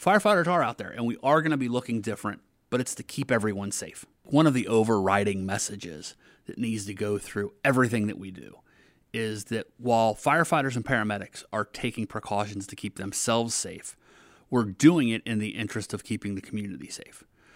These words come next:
So the exposure gear that we're wearing, the P P E, is about keeping firefighters safe so we don't take and expose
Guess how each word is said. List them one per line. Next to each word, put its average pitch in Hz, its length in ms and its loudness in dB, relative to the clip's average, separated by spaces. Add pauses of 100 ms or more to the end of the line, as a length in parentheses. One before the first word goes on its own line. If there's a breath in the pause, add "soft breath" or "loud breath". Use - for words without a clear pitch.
(120 soft breath)
So 113 520 -2
the 117 480 -8
exposure 120 540 2
gear 98 200 -4
that - 140 -10
we're 95 100 -10
wearing, 90 320 -14
the - 80 -12
P 117 180 -4
P 110 140 -8
E, 92 420 -12
is 107 140 -10
about 104 240 -4
keeping 104 300 -8
firefighters 98 640 -2
safe 98 260 -6
so - 160 -8
we 98 160 -6
don't 98 260 -8 (140)
take - 560 -10 (240)
and 101 80 -10
expose 98 420 -6